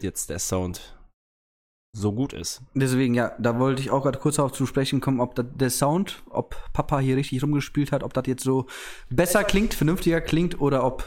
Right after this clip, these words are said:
Speaker 2: doch die, die alte, lausige Qualität dann doch verhältnismäßig besser war. Da würde ich mich doch tatsächlich über ein bisschen Feedback freuen, auch wenn da eh nur ein Anruf von einer bestimmten Person kommen wird. Liebe Grüße an dich.
Speaker 1: Ich fand es so geil bei Gemischtes Hack, wo die dann auch mal geupgradet haben nach der Sommerpause und dann auf einmal so Mikrofons für tausend Euro hatten und der einfach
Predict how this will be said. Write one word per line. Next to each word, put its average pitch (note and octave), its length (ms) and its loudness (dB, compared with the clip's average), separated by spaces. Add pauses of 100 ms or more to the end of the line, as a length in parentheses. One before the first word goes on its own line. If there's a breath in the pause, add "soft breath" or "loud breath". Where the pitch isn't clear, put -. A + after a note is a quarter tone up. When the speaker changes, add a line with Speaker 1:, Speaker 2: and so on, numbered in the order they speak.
(140)
Speaker 2:
doch B2 280 -2
die, A#2 340 2
die A2 300 2
alte, A#2 280 0
lausige A2+ 340 2
Qualität G#2+ 500 0
dann G#2 180 2
doch G#2 160 0
verhältnismäßig G#2+ 880 -2
besser G#2+ 300 2
war. G#2 180 2 (560 loud breath)
Da G#2 220 2
würde A2 160 2
ich G#2+ 80 -2
mich A2+ 100 2
doch A2 140 0
tatsächlich A#2 560 0
über A2+ 220 2
ein G#2+ 40 -2
bisschen A2 260 0
Feedback A2 420 -2
freuen, B2+ 520 -2
auch - 160 -6
wenn A2 120 -2
da G#2+ 260 -2
eh A#2+ 180 2
nur A2 460 2
ein A2+ 160 0
Anruf A#2 280 0
von - 120 -4
einer A2+ 160 0
bestimmten A2 240 -6
Person A#2 260 -2
kommen A#2+ 220 0
wird. B2+ 140 0
Liebe C3 300 2
Grüße C#3 320 4
an D3 140 2
dich. F3 260 2
Speaker 1:
Ich - 920 -4
fand G2 160 0
es G#2 80 -2
so G#2+ 80 0
geil G2+ 160 2
bei G#2 100 0
Gemischtes G#2 440 0
Hack, G#2+ 160 -2
wo G#2 80 2
die G2 100 0
dann G2 160 0
auch G#2 100 -2
mal A2 120 0
geupgradet F#2+ 580 0
haben F#2+ 160 0
nach G2 140 -4
der G2 100 -6
Sommerpause G2 560 0
und F#2+ 60 0
dann F#2+ 160 -2
auf G2 80 -4
einmal G2 180 0
so G2 80 0
Mikrofons G2+ 480 -4
für - 140 -12
tausend G2+ 320 0
Euro G#2 240 2
hatten G2+ 240 -4
und F#2+ 100 -4
der F2+ 80 -2
einfach G2+ 300 -6